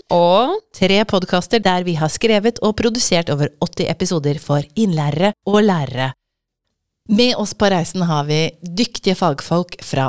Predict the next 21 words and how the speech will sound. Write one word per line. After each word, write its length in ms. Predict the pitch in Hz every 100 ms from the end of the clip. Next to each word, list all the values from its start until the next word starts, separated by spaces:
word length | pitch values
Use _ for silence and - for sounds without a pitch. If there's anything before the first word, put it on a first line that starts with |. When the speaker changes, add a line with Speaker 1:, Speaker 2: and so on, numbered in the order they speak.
| -
Speaker 2:
Fleksibel 800 | - 160 165 - - 175 175 190
Utdanning 400 | 156 156 151 170
Norge, 380 | 175 156 139 240 - _ -
nemlig 420 | 180 170 143 147 - _
Ebba 260 | 220 175 180
Køber 380 | 156 143 196 262 _ _ _
og 220 | 151 147 -
Kari 380 | - 135 107 98
Olstad. 320 | 104 - - _
Speaker 1:
Og 120 | 233 214
det 120 | 214 233
som 80 |
er 140 | 233 233
litt 100 | 226
kult, 320 | 269 294 285
er 160 | 220 202
at 80 |
vi 80 | 190
har 80 | 202
invitert 480 | 208 214 - 202 202
Fun 320 | - 196